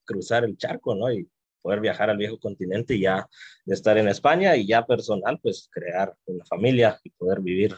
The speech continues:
plácidamente en España, teniendo en cuenta que también yo amo a Guatemala, yo, el, yo en septiembre me la gozo, yo soy el más cívico que existe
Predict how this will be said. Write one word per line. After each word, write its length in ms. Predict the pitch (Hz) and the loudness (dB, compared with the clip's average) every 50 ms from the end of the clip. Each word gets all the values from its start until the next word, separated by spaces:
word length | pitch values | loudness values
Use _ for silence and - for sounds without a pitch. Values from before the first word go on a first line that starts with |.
| - _ | -8 _
plácidamente 880 | 90 95 95 - - 98 87 87 87 90 107 95 - - 95 90 - _ _ - - - - - - - | -6 -6 -6 -4 -4 -4 -4 -2 -4 -4 -6 -4 -4 -4 -4 -4 -4 _ _ -20 -20 -20 -20 -20 -8 -4
en 160 | 104 101 98 | 0 0 0
España, 400 | 92 - - 117 131 156 160 156 | 2 2 2 4 6 4 4 4
teniendo 400 | 147 123 131 139 143 139 147 139 | 4 4 4 2 4 4 4 4
en 80 | 135 | 4
cuenta 420 | 131 135 131 127 135 135 - 143 139 | 4 4 4 4 2 2 0 0 0
que 200 | - - 92 87 | 0 -4 -6 -6
también 360 | - - - - 98 92 85 _ _ | -6 -8 -8 -6 -6 -6 -6 _ _
yo 120 | 95 92 | 0 0
amo 160 | 90 90 87 85 | 0 0 -2 -4
a 40 | |
Guatemala, 600 | 80 82 - - - 87 95 92 95 92 85 82 | -6 -6 -8 -10 -8 -4 -2 0 0 0 -2 -2
yo, 140 | 85 87 95 | 0 2 2
el, 120 | 95 90 85 85 - _ _ _ _ _ - | 2 0 -4 -8 -16 _ _ _ _ _ -2
yo 100 | 95 107 | -2 -2
en 80 | 104 | 0
septiembre 580 | - 98 92 - - 101 110 123 127 127 123 117 | 2 0 0 0 2 2 2 2 4 4 4 4
me 120 | 113 107 | 4 2
la 180 | 95 85 80 80 | 0 0 0 2
gozo, 440 | 107 139 139 - - - 85 - _ _ _ _ _ _ _ | 2 2 2 2 -2 -4 -6 -8 _ _ _ _ _ _ _
yo 160 | - 107 113 113 | -4 -2 -2 0
soy 200 | 117 120 113 101 | 2 2 2 2
el 100 | 98 107 | 0 -2
más 200 | 107 - 160 - | -4 -4 0 2
cívico 400 | 151 151 139 120 110 - 107 98 | 4 4 4 4 2 -2 -4 -4
que 100 | 98 95 | -6 -8
existe 480 | 95 - 131 139 135 - 160 160 - | -6 -4 -4 -4 -4 -4 -6 -6 -6